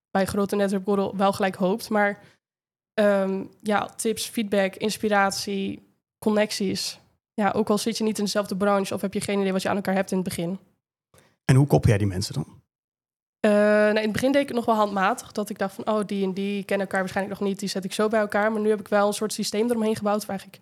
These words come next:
Speaker 1: dan mijn vriend, die, ehm, die uiteindelijk gaat nu eerst matchen op basis van locatie. Dus dat je zegt van, "Ik wil deze, deze plaatsen, eh, ondernemers ontmoeten." Zodat je wel in Drenthe en Friesland bijvoorbeeld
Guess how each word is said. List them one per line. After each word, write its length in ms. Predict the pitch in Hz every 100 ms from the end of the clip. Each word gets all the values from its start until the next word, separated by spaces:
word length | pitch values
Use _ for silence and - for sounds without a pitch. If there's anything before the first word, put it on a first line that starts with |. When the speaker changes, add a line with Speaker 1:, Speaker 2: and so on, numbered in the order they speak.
| - _ _ _ -
Speaker 1:
dan 140 | 196
mijn 140 | 190
vriend, 380 | 185 220 226 -
die, 320 | 220 214 208
ehm, 440 | - 208 202 196 196 - _ - - _ _ - - _
die 160 | 202
uiteindelijk 400 | 208 208 220 233
gaat 120 | 220
nu 220 | 214 240 -
eerst 220 | 220 220
matchen 240 | 208 202
op 80 | 196
basis 260 | 196 196 196
van 140 | 196
locatie. 580 | 190 185 208 - 285 392 _ _ _ _ _
Dus 140 | - 196
dat 120 | 185
je 60 |
zegt 160 | - 190
van, 100 | 202
"Ik 80 | 185
wil 160 | 190
deze, 260 | 190 196 196
deze 260 | 190 196 -
plaatsen, 760 | 208 190 185 - 190 185 - - -
eh, 160 | 202
ondernemers 380 | 214 214 220 226
ontmoeten." 400 | 226 214 214 214
Zodat 240 | - 196 185
je 80 |
wel 320 | 196 196 196 190 - -
in 100 | 196
Drenthe 360 | 196 196 190 196
en 140 | 196
Friesland 480 | - 214 196 190 185
bijvoorbeeld 460 | 175 196 185 185